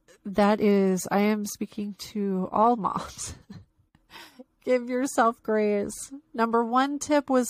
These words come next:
to be kind to yourself, but number eight is just have mercy on yourself. Know that it's not going to always be the perfect day, the,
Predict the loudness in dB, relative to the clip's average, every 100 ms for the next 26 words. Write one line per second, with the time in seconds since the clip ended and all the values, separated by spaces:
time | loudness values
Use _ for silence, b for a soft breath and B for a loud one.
0 | -2 -2 -2 -2 -2 -2 -2 -6 -8 -4
1 | -4 -4 -4 -4 -4 -2 -2 -2 -2 0
2 | -2 -6 B B B B B B _ -2
3 | 2 2 2 -2 -10 -8 -6 -6 -4 -4
4 | -4 -4 -4 -4 -4 -4 -6 -6 -6 -4
5 | -6 -6 -6 -6 -6 -12 -18 -12 -6 -2
6 | 4 4 4 4 2 0 b b b b
7 | _ _ -8 0 4 4 2 0 -8 -14
8 | _ _ _ -4 -4 -4 -10 0 2 2
9 | 0 -2 -2 -6 0 4 4 4 4 2
10 | -4 -10 -14 _ _ _ -12 -4 0 2
11 | 2 2 0 -4 -8 -6 -6 -6 -12 -6
12 | -2 0 0 0 -2 -4 -12 -8 -4 -2
13 | -2 -4 -6